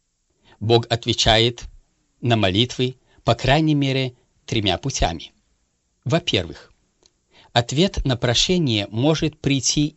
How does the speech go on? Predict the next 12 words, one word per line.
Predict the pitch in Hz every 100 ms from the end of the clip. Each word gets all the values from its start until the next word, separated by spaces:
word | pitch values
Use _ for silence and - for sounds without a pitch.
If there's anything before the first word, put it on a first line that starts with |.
| -
немедленно. | 139 151 160 101 87 85 78 76 _ _ _ _ _ _ _ _ _ _ _ _
С | - -
этим | 160 190 180 170 165 _ -
познакомимся, | 117 110 98 - 98 113 - - - _ _ _ _ _ _ - -
и | 110
каждый | 98 113 120 123
познакомился | 120 117 110 - 120 127 117 -
уже, | 123 - 123
христианин, | - 110 - 110 98 101 120 131 _ _ _ _ _ _ _ _
со | - 120
времен | 123 120 135
Христа. | 143 - 120 - 87